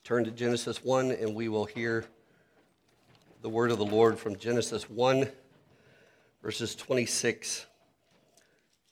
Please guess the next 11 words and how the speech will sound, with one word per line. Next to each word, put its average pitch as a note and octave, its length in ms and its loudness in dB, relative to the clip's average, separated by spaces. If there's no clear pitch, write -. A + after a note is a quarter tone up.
to G2 80 -18
twenty-eight. G#2+ 680 -6
Hear D3 200 4
the B2+ 100 -2
word A#2 460 -2
of G2 120 -14
the G2+ 80 -16
God G2+ 300 0
who G2+ 100 -12
loves F2+ 380 -6
you. E2 180 -18